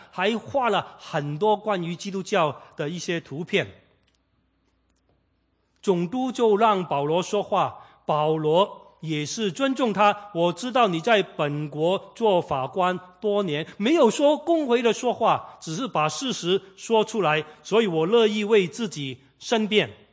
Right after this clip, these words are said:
然后他就说：“你查问就可以知道，我上耶路撒冷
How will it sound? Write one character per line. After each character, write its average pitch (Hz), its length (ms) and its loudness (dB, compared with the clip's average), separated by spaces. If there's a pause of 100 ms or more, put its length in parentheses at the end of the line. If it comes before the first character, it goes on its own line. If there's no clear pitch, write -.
(1080)
然 196 140 2
后 220 80 6
他 202 160 2
就 202 120 -2
说 208 300 2
：“你 170 140 -2
查 180 280 2
问 240 160 4
就 226 140 -2
可 208 140 4
以 185 40 2
知 226 220 -6
道， 202 260 4 (300)
我 170 380 0
上 196 480 2
耶 226 120 4
路 220 140 2
撒 202 220 0
冷 143 260 -4